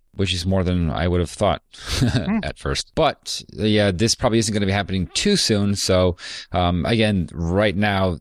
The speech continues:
Speaker 1: there's just been a request for information, and then it could take up to a year just to develop the certification program for this. And then even then, they have to have vehicles to fly on, and who knows how long that will be. Um, although I think that New Shepard is pretty much ready to go.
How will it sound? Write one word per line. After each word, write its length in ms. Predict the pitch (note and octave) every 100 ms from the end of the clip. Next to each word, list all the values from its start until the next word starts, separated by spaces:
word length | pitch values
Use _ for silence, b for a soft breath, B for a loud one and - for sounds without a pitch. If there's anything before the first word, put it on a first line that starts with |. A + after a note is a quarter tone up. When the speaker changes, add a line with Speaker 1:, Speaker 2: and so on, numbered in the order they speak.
| -
Speaker 1:
there's 300 | G#2 G2 F2
just 280 | G2+ F#2+ -
been 300 | G2 F2+ E2+
a 160 | - F#2
request 340 | F2 G2+ F#2
for 60 | E2
information, 680 | F#2+ F#2 C3 C3+ B2+ C3 A2
and 300 | G#2+ G#2+ F#2+
then 400 | G2 F#2+ F#2+ E2
it 200 | A2+ -
could 220 | - D#3
take 140 | C#3+ G#2
up 140 | G2
to 180 | - A2
a 40 |
year 420 | F#2 F2 F#2 F2+ E2+ B B
just 220 | - G#2+ -
to 80 | F#2+
develop 320 | F2 F#2+ -
the 100 | F2+
certification 600 | - D2+ E2+ F2+ E2 D2+
program 440 | - A2+ F#2 F2+
for 280 | - G#2 F2+
this. 200 | F2 F#2
And 260 | - G2 E2
then 160 | F2 G#2
even 220 | G2 F2
then, 380 | G#2+ C3 A2 F#2+ B B B
they 80 | -
have 180 | F#2 F#2+
to 80 | F#2
have 220 | E2 F#2+
vehicles 300 | F#2 D#2+ D#2
to 80 | F2
fly 300 | - G2 F#2
on, 240 | E2 D#2+ C#2+
and 260 | E2+ E2+
who 160 | C#2+ G2+
knows 480 | F#2 E2+ E2+ - - -
how 180 | F#2+
long 240 | F2+ F2 D#2+
that 200 | F2 C#2+
will 80 | D#2+
be. 260 | D#2 D2+
Um, 500 | D2 D2 D2+ D2 D2+ D2+
although 320 | B2 C3 C3 E2+
I 140 | C#3+
think 200 | E3 C3+
that 140 | G#2+ F#2 E2+
New 160 | G2+
Shepard 320 | - G#2+ F#2 D#2+
is 80 |
pretty 180 | - F#2+
much 160 | E2 -
ready 200 | D#2 D2+
to 120 | C2+
go. 400 | C2 E2+ D2+ D2+